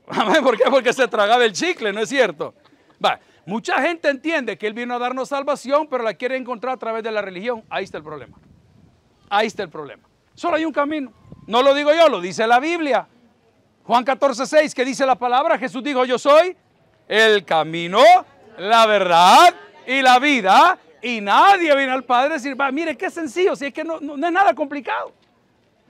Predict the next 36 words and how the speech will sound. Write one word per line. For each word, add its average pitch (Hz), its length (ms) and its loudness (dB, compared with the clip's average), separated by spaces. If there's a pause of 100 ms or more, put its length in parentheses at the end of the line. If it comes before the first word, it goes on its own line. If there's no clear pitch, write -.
Dios 285 460 2
siempre 262 640 -2
piensa 233 400 -6
en 269 80 -4
nosotros, 330 640 0 (340)
y 294 120 -2
por 247 240 -4
eso 285 280 -2
a - 20 0
lo 196 120 -4
largo 208 300 -2
de 254 100 -4
la 285 100 -2
historia 262 480 -2
le 226 100 -4
da 214 200 -2
un 220 200 -8
lugar 160 440 -4
a 202 60 -4
la 226 100 -2
mujer. 269 440 2 (680)
Por 254 160 4
eso 320 180 -2
a 277 40 0
lo 254 80 -4
largo 285 160 -2
de 294 60 -6
su 277 140 -8
ministerio 247 760 -4
sirvió 247 600 -2
junto 233 300 -10
a 165 40 -6
muchas 220 440 -6
mujeres. 320 680 0 (520)
Y 180 140 -12
oiga, 202 380 0